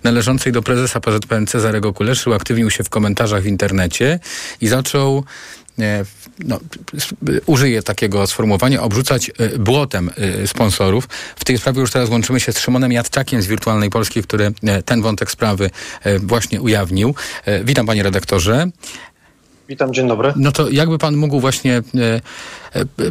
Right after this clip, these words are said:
Speaker 1: powiedzieć pokrótce o tej aktywności, em, człowieka zależnego, e, od, e, prezesa Stasiaka i o, o jego komentarzach?
Speaker 2: E, człowieka zależnego od prezesa Kuleszy.
Speaker 1: E,
Speaker 2: To jest
Speaker 1: przepraszam, bo od
Speaker 2: postuluje,
Speaker 1: prezesa
Speaker 2: bo to jest
Speaker 1: Kuleszy, jasne, tak.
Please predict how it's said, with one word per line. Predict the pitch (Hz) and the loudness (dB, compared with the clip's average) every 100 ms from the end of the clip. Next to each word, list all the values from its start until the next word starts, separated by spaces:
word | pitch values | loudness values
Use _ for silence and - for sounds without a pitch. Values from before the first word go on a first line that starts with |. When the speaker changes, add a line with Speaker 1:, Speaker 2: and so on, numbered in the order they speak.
| - | 0
Speaker 1:
powiedzieć | 151 139 165 156 | 2 4 2 2
pokrótce | 135 - 151 - 139 | 0 0 -2 0 0
o | |
tej | 135 123 | 0 -2
aktywności, | 131 117 117 135 - - 120 110 - | 0 0 2 2 0 0 0 0 -2
em, | 117 107 107 107 110 - - | 0 2 2 0 -2 -8 -4
człowieka | 123 120 127 | 0 0 2
zależnego, | 120 131 113 135 110 95 87 - 104 101 101 | 2 2 2 2 2 0 -2 -4 -2 0 0
e, | |
od, | - 107 - - 107 101 | 0 -2 -2 -2 2 2
e, | - | 0
prezesa | - 110 117 117 | 0 2 2 0
Stasiaka | - 107 117 117 | 0 0 0 0
i | 110 | 2
o, | 110 - | 0 0
o | |
jego | 117 113 107 | 0 0 0
komentarzach? | 101 110 104 90 85 - - - - - - - - - - - _ _ _ - _ _ _ _ - | 2 2 2 0 -2 -4 -14 -20 -20 -16 -16 -16 -20 -20 -20 -20 _ _ _ -20 _ _ _ _ 0
Speaker 2:
E, | 127 117 110 - - - | 2 2 0 -10 -16 -4
człowieka | - 117 117 127 | 0 2 2 0
zależnego | 131 120 120 120 123 | 2 0 0 2 0
od | - | 0
prezesa | - 117 113 123 | 0 0 0 -2
Kuleszy. | - 139 107 - | 0 2 2 -2
Speaker 1:
E, | |
Speaker 2:
To | - 135 | -6 0
jest | - | 2
Speaker 1:
przepraszam, | 170 147 123 | 2 0 0
bo | 131 | 0
od | 139 | 2
Speaker 2:
postuluje, | |
Speaker 1:
prezesa | 147 135 | 0 0
Speaker 2:
bo | 135 | 0
to | 127 | 0
jest | 113 | 0
Speaker 1:
Kuleszy, | 123 | 0
jasne, | 113 - 92 | -2 -2 -8
tak. | - - | -10 -14